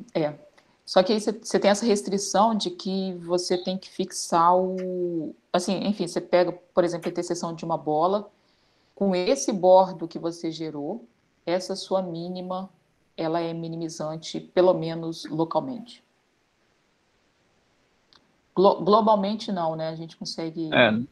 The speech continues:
Speaker 1: enfim, coisas, mas localmente elas, com esse bordo fixo aí, do, enfim, fixando cada bordo em cada bolinha, isso, isso é minimizante.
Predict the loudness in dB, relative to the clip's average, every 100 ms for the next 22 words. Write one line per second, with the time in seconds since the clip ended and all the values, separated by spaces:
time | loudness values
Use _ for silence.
0 | _ -14 -12 -12 -12 -14 _ _ _ _
1 | _ _ _ _ -8 -4 -2 -2 -2 0
2 | 0 2 0 -4 -8 -12 -12 -8 -8 -10
3 | -16 -20 _ _ _ _ _ -8 -2 0
4 | 2 4 4 0 -8 -4 -4 -4 -4 -2
5 | -2 -4 -6 -6 -6 -8 _ -8 -6 -8
6 | -10 _ _ _ _ _ _ -2 -2 6
7 | 8 8 8 6 6 6 2 2 2 0
8 | -6 -4 -2 -2 -4 -6 -10 -12 -16 -20
9 | _ _ _ -10 -8 -8 -8 -6 -8 -8
10 | -8 -8 -14 -14 -14 -14 -16